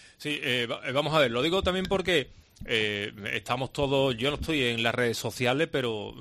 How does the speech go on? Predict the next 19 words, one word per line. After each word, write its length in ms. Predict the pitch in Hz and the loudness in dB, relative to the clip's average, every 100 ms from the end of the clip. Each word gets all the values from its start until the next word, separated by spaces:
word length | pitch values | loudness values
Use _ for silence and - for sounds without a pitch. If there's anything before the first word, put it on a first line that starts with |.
| 101 127 - | -18 -18 -10
pero 240 | 110 117 135 - | -8 -6 -8 -8
el 180 | 123 107 | -6 -4
teléfono 400 | 117 123 147 135 | -2 -2 0 -4
suena 320 | - 135 123 | -2 -2 0
de 80 | 120 | 0
vez 140 | 117 | -2
en 100 | 117 | -4
cuando 260 | 113 123 139 | -2 -2 -2
y 40 | |
sale 240 | 127 110 107 | -4 -4 -4
uno 160 | 104 | -6
a 40 | 98 | -6
la 120 | 92 | -6
calle, 240 | 170 110 | -6 -6
¿no? 160 | 120 135 | -10 -10
Y 100 | 104 | -10
me 120 | 98 | -6
parece 360 | 98 101 127 107 | -6 -6 -4 -4
que 200 | 117 | -4